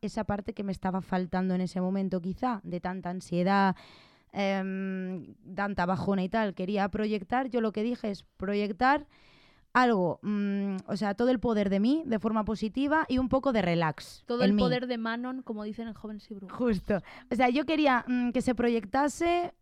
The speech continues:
Speaker 1: el, el poder que yo tenía dentro en ese momento, que lo sabía y que estaba tan bloqueado por la ansiedad y otros asuntos, eh, pero sobre todo también lo enfoqué en chill, en chill, buen rollo, porque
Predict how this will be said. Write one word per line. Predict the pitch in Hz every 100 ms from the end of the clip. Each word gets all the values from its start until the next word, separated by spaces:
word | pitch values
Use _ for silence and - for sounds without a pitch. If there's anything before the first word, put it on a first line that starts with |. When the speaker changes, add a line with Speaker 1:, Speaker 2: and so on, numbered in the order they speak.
| _ _
Speaker 1:
el, | 214 220 214 208
el | 214
poder | 202 226 254
que | 240
yo | 233
tenía | 226 220 208
dentro | 196 175 202
en |
ese | 208 220
momento, | 202 190 185
que | 190
lo | 185
sabía | 175 185 196
y | 180
que |
estaba | 180 190 196
tan | 208 202
bloqueado | 196 190 175 170
por | 185
la | 170
ansiedad | 170 - 175 180
y | 190
otros | 180 180
asuntos, | 180 208 233 233 339 - - _ - - - _ _
eh, | 247 240 233 226 226 220 220 196
pero | 233 220
sobre | 240 220
todo | 226 262
también | 277 269 269
lo | 269
enfoqué | 233 233 277
en | 208
chill, | 165 - 143 110 _ _
en | - 135
chill, | - 208 214 220 214
buen | 180 170
rollo, | 202 220 226
porque | 190 190 185